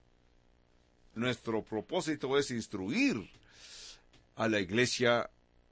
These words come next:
y descubrir los talentos de cada miembro de la iglesia. ¿Cómo podemos venir a la presencia de Dios? Si llegas a un palacio en Londres, enfrente del palacio,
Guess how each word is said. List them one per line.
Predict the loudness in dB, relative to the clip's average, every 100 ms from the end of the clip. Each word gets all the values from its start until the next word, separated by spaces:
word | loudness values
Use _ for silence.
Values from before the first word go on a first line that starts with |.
| -10
y | -2 0
descubrir | 2 2 0 2 4 2 0 -10 -20 _ -6
los | 0 0 0
talentos | -8 2 4 4 0 -6 -4
de | -6
cada | -2 0 2 0 -2 _ -10
miembro | 0 0 2 0
de | -2
la | -2
iglesia. | -2 -4 -4 -8 -10 _ -20 -20 -20 _
¿Cómo | -2 0 0 -4
podemos | 0 4 4 4 -2 -2 -6 -2
venir | 0 2 0 -4
a |
la | -4 -2
presencia | -2 -2 -2 -2
de | -4
Dios? | -4 -6 -6 -14 -20 -20 -10
Si | -2
llegas | 0 2 0
a | -2
un | -2
palacio | 0 2 0 0 -4 -4 -10
en | -6 -2
Londres, | -2 -2 -6 -6 -12 -18 -20 _ _ _ _ _ _ _ _ _
enfrente | -10 -6 -2 -2 0
del | -4
palacio, | -4 -6 -6 -4 -6 -6